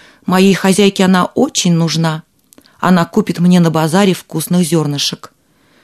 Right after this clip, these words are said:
Но император велел своим слугам отнять монетку и забрал ее домой.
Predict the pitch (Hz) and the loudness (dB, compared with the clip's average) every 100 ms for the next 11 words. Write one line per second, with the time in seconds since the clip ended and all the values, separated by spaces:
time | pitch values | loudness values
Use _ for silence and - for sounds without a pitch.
0 | _ _ _ _ _ _ - 147 170 202 | _ _ _ _ _ _ -4 2 4 4
1 | 208 170 175 180 202 175 190 185 196 185 | 4 2 0 0 0 2 4 4 2 2
2 | 196 196 202 196 196 196 185 202 208 202 | 2 2 2 4 4 4 2 2 2 4
3 | 196 202 202 196 180 175 185 190 185 180 | 4 4 2 2 2 2 4 4 4 4
4 | 180 170 147 - | 4 4 2 -4